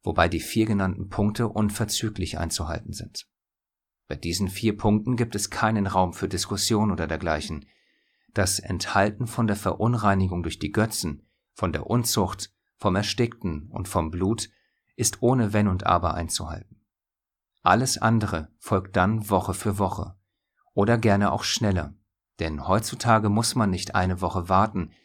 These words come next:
bis man am Sabbat wieder etwas aus seinem heiligen Gesetz hören kann,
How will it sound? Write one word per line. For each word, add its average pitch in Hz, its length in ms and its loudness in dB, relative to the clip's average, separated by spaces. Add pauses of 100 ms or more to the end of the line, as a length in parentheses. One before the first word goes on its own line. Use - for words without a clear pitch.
(160)
bis - 160 -4
man 87 160 0
am 82 120 -4
Sabbat 92 440 0
wieder 92 180 0
etwas - 300 -6
aus - 180 -4
seinem 95 380 0
heiligen 92 340 0
Gesetz 98 400 -2
hören 90 280 -2
kann, 87 340 -4